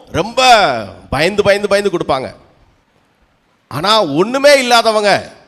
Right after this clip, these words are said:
ஒரு பைசா இல்லாதவங்க, அவங்க தான் பெரிய தொகையை கொடுப்பாங்க. எங்க-, எங்களுக்கு ஊழியத்துல இருக்கிற பெரிய சவாலே அதுதான். அல்லேலூயா. ஒண்ணும் இல்லாதவங்க பெரிய தொகையை வந்து கொடுப்பாங்க. "ஐயா, உங்கள்ட்ட இருந்து நாங்க எப்படி வாங்குறது? நீங்களே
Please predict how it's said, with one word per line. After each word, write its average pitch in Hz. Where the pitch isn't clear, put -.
ஒரு 202
பைசா 226
இல்லாதவங்க, 202
அவங்க 180
தான் 247
பெரிய 208
தொகையை 165
கொடுப்பாங்க. 139
எங்க-, 107
எங்களுக்கு 123
ஊழியத்துல 202
இருக்கிற 165
பெரிய 165
சவாலே 180
அதுதான். 131
அல்லேலூயா. 139
ஒண்ணும் 202
இல்லாதவங்க 240
பெரிய 254
தொகையை 240
வந்து 233
கொடுப்பாங்க. 196
"ஐயா, 202
உங்கள்ட்ட 214
இருந்து 247
நாங்க 233
எப்படி 214
வாங்குறது? 202
நீங்களே 226